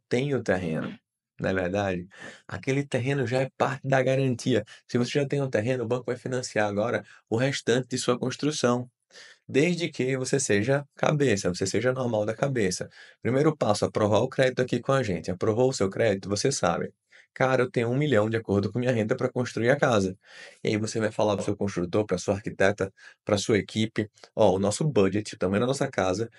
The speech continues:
é pra gastar um milhão. Não me venham com um milhão e meio que eu não vou tirar quinhentos mil do bolso." Acabou-se. Você tem que fazer ali o ajuste de contas entre o que você tem disponível com o preço que vai sair ali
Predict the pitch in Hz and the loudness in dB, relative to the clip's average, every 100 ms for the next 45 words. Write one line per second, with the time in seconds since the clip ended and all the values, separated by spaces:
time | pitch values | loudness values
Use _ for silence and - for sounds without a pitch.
0 | _ - 139 147 139 143 - 110 120 139 | _ -4 -4 -2 -2 -2 -2 -2 -2 0
1 | 127 135 95 - _ - - 113 135 139 | 0 0 -4 -10 _ -20 -6 -2 0 0
2 | 117 120 131 143 143 139 147 123 127 127 | 0 -2 -2 -2 0 0 -2 0 -2 0
3 | 151 135 139 - 147 151 151 - 135 139 | -2 0 -2 -2 -2 0 -2 0 0 2
4 | 139 147 156 - - - - - - 123 | 2 2 2 -2 -8 -12 -20 -18 -2 2
5 | 143 143 151 120 127 151 - - - - | 2 2 0 2 2 2 0 -6 -8 -18
6 | - - 101 - 139 156 - 135 104 113 | -12 -4 -2 0 -2 -4 0 2 2 2
7 | 110 117 127 - - 110 117 104 123 135 | 2 0 -4 -10 -4 2 4 2 0 -2
8 | - 143 156 87 87 90 90 - - - | -2 -6 -4 -4 -4 -6 -12 -14 -16 -8
9 | 90 90 98 - 139 131 - - 113 143 | -6 -4 -6 -2 -2 0 -2 -2 -2 -4
10 | 147 - 135 107 110 113 113 131 127 - | -4 -2 -2 0 -2 -2 0 0 0 -2
11 | 98 - 117 113 113 - 104 98 92 92 | -2 -4 -2 -2 -2 -2 0 2 4 2